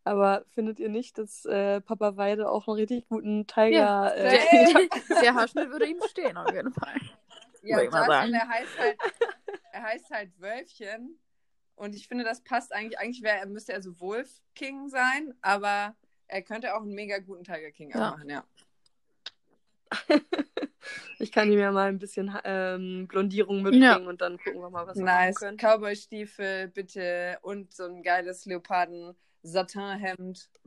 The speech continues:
Speaker 1: Paillett-,
Speaker 3: Auch
Speaker 1: Paillettenhemd oder
Speaker 3: sowas.
Speaker 1: sonst was, ey.
Speaker 3: Dann
Speaker 1: Oh
Speaker 3: schön
Speaker 1: Gott.
Speaker 3: S U V,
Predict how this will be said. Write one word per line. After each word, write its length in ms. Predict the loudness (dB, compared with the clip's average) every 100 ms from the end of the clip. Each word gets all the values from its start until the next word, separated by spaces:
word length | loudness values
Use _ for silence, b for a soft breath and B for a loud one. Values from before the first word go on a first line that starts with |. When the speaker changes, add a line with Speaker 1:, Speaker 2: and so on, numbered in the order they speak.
| _
Speaker 1:
Paillett-, 380 | -4 0 0 -2 _ _ _ -8
Speaker 3:
Auch 420 | 0 2 2 0
Speaker 1:
Paillettenhemd 340 | -2 -6 -6 0
oder 180 | 2
Speaker 3:
sowas. 80 | 2
Speaker 1:
sonst 260 | -4 -10 -8
was, 200 | -10 -6
ey. 160 | -6 -2
Speaker 3:
Dann 160 | -2
Speaker 1:
Oh 20 | -2
Speaker 3:
schön 240 | -4 -4
Speaker 1:
Gott. 80 | -4
Speaker 3:
S 220 | -6 -6
U 160 | -10
V, 60 | -12